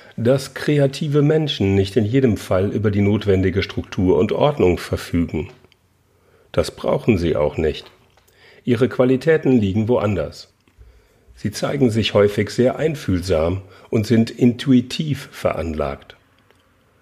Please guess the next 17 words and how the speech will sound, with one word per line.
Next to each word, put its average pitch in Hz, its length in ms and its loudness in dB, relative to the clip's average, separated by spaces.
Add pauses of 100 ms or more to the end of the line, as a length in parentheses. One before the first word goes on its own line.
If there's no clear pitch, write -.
(140)
Kommunikation 98 800 0
mit 92 140 2
anderen 101 320 0
Menschen 113 540 0 (200)
hat - 120 -18
für 139 180 2
sie 120 260 -2
einen 123 300 2
hohen 107 300 2
Stellenwert. 87 840 -2 (1500)
Das - 200 -2
macht 104 220 0
sie 90 120 -2
gleichermaßen 104 840 0
empfindlich 101 800 -2 (140)
und 85 220 -2
empfänglich. - 800 -2